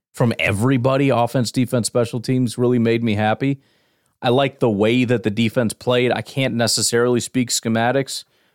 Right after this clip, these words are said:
um, 'cause I wasn't, I just, I wasn't really paying attention. I mean, there were a couple instances where you, where you kinda look for it. You know, I know there was, like, a fourth down or a third down conversion where it was, like, I think it was, like, a fourth and one or a third and one. And of course, our guys are, like, ten yards off. And I'm just like, "Here we, fr-, you know, every friggin' time."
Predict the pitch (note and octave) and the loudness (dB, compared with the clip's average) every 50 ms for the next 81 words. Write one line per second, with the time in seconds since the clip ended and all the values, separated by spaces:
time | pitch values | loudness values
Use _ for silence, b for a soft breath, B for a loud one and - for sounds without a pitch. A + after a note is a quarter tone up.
0 | _ _ _ - A#2+ A2 G#2 G#2 G2+ G2+ G2 G2 F#2 E2+ _ _ _ _ _ _ | _ _ _ -6 -2 0 0 2 2 0 0 -2 -4 -8 _ _ _ _ _ _
1 | _ _ _ _ _ _ _ _ _ _ _ _ - - - A#2+ C3 B2 C3 B2+ | _ _ _ _ _ _ _ _ _ _ _ _ -8 -2 0 2 2 2 2 0
2 | G#2 - - A2 A2+ G2 G#2 G2+ - - A#2 A2 A#2 A2+ G2 A#2 A2+ A2 G#2 F#2 | 0 0 0 0 0 0 -2 -2 0 0 2 2 2 0 0 0 0 0 0 0
3 | - A2 G#2+ G2 F#2+ - G2 F#2+ F#2 - E2+ D#2 E2+ G2+ A2 A2+ A2+ A2 G#2 - | 0 0 0 -2 -2 -2 -2 -4 -4 -6 -8 -6 -2 -2 0 2 2 2 0 0
4 | - D#3 D#3 D3+ C3+ A#2+ - _ - C#3+ C#3 C#3 - - - C#3+ C3 - - C#3 | 0 -2 0 0 -2 -2 -2 _ -2 0 0 0 0 0 0 0 0 0 2 0
5 | C#3 C3 B2 - - _ _ _ _ - B2+ B2+ A#2 A2 A2+ - - A#2+ A2+ G#2+ | 0 0 -2 -4 -8 _ _ _ _ -2 0 0 2 2 0 0 0 0 0 2
6 | G#2 G2+ G#2 F#2+ - - B2 A2+ A2+ A2 G#2+ G2+ G2 F#2+ - - G2 F#2 G2 A#2 | 2 2 0 -2 -2 -2 -2 0 2 2 2 2 0 -2 -4 -8 -8 -2 -2 -2
7 | - - - - - B2+ B2+ C3 C3+ C3+ - _ _ - - A2+ A2+ A2+ A2+ A2 | -2 -2 -6 -2 0 2 2 2 2 0 -2 _ _ -8 -4 -2 0 0 2 2
8 | A2 A2 A2 A2+ A2 A2 G2 G#2+ G#2 F#2+ G#2 G2 F2 - - - A#2 A2+ G#2+ - | 0 2 2 2 2 2 2 0 0 0 0 -4 -4 -4 -2 0 0 0 0 0
9 | - A2+ G#2+ A2 A2 G#2 G2+ F#2+ - A#2 A2+ A2 G2+ A2 G#2+ G#2+ G2+ - A2 G2+ | -2 -2 0 0 0 0 -2 -2 0 0 0 2 2 0 0 0 -2 -4 -6 -2
10 | F#2+ G#2 G#2 G2+ F#2 G#2 G#2 G2+ G2 G2+ G2+ G#2 G2+ G2 G2 G2+ G2 D#2 G#2+ - | -2 0 0 0 -2 -2 -4 -2 0 0 0 0 -2 -2 -2 -4 -4 -4 -4 -6
11 | B2 A2+ G#2+ F2+ G2+ F#2+ F2+ - - - A#2 A2+ G#2+ G2 - A2 G2+ F#2+ G2+ G#2 | -2 -2 -2 -2 -2 -4 -6 -8 -8 -4 -2 -2 -2 0 -2 -4 -2 -2 -2 -2
12 | G#2 G2 F#2+ F#2 - A2 G#2+ G2+ G2 F#2+ G2 G#2 G2+ G2 F2+ - - - G#2 F#2+ | -2 -2 -4 -4 -4 -4 -4 -2 -4 -4 -4 -4 -4 -4 -6 -8 -6 -6 -6 -4
13 | - G2+ F#2+ F2+ G2 F#2+ F#2+ F2 F#2+ F#2 F#2 F2+ - - G#2 G2 F#2+ F#2+ F#2 F#2 | -4 -6 -4 -4 -4 -4 -4 -4 -4 -6 -6 -8 -8 -8 -6 -4 -4 -4 -4 -6
14 | F2 F#2 F2+ F2+ F#2 F#2 - - G2 G2 F#2 F#2 - F2+ - F#2 F#2 F2 - A2+ | -6 -4 -4 -2 -4 -4 -4 -8 -10 -10 -10 -10 -12 -12 -10 -10 -12 -10 -6 -4
15 | C3 C3+ C#3 B2+ A#2 - - - - - - B2+ A#2+ G#2+ - - G3 G#3+ E3 A#2 | -4 -2 -2 -2 -4 -4 -6 -10 -8 -8 -6 -6 -6 -6 -4 -2 -2 -2 -2 -2
16 | E2+ D#2 - - - F#2 D#2+ - - B2+ C3 - - - - | -8 -12 -14 -16 -18 -20 -20 -20 -20 -20 -20 -20 -20 -20 -20